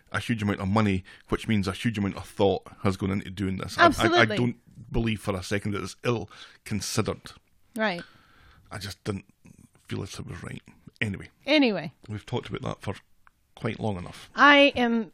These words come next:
Speaker 2: I am, s-, I am Switzerland in this. I can go either way.
Speaker 1: I've heard that rumour. At home,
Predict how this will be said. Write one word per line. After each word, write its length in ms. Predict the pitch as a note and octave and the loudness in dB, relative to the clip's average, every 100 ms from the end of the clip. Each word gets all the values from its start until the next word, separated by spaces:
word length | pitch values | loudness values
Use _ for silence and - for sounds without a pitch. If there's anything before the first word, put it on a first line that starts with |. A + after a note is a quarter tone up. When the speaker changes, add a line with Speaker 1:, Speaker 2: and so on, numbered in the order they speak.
| - | 0
Speaker 2:
I 60 | A#3+ | 0
am, 160 | A#3 | 0
s-, 240 | A3 - - - | -4 -10 -16 -6
I 80 | G#3+ | -4
am 360 | G3+ F#3+ F#3 F3+ _ _ _ _ _ _ _ _ _ - | -4 -6 -10 -12 _ _ _ _ _ _ _ _ _ -16
Switzerland 680 | - - - F#3+ F3+ F3+ - - | -8 -6 -4 -2 -4 -6 -12 -14
in 120 | F#3+ | -12
this. 300 | F#3 F#3 - _ _ _ | -10 -12 -16 _ _ _
I 60 | G#3+ | -8
can 160 | - G3 | -4 -4
go 80 | F3 | -2
either 220 | F3 F3+ | -4 -6
way. 160 | F3+ E3+ - _ _ _ _ _ _ _ - _ _ _ - | -8 -10 -16 _ _ _ _ _ _ _ -20 _ _ _ -8
Speaker 1:
I've 100 | - | -2
heard 140 | A#2 | 0
that 140 | G2 - | 0 0
rumour. 240 | F#2 F2 - _ _ - - - C#3 | -4 -6 -12 _ _ -16 -16 -4 0
At 140 | B2 | 2
home, 340 | D3 E3 G#2 | 6 6 6